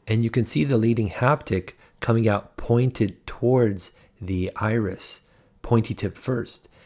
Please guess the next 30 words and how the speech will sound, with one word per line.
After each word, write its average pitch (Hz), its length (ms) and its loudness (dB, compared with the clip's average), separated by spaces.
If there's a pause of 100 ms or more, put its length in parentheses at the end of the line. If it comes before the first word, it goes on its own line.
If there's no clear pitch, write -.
(240)
And 107 260 2
when 104 120 2
it 104 100 -6
comes 107 340 0
out, 143 420 4 (300)
it - 140 -6
might 117 320 2 (100)
even 107 240 2
try 107 200 4
to 101 60 2
point - 320 -2
posterior, 113 600 2
so - 160 -4
you're, 95 220 0 (120)
you 104 100 -4
wanna 110 240 4
rotate 107 460 4
clockwise. 120 800 0 (1200)
But 113 140 -2
as 110 380 0
you 101 40 -2
do 185 220 4
that, 117 440 4 (100)
sometimes 120 640 2
the 95 100 4
wingtip 123 640 2 (200)
is 95 160 -4
bumping 117 460 4
into 113 260 0
the 98 220 0